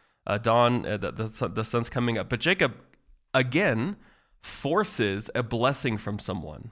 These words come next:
We've seen this before. He, he wants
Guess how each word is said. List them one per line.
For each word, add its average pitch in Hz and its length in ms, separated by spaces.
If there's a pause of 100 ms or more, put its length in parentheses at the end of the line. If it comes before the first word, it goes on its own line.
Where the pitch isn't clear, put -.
We've 117 160
seen 143 220
this 143 160
before. 120 480 (380)
He, 123 320
he 127 160
wants 117 580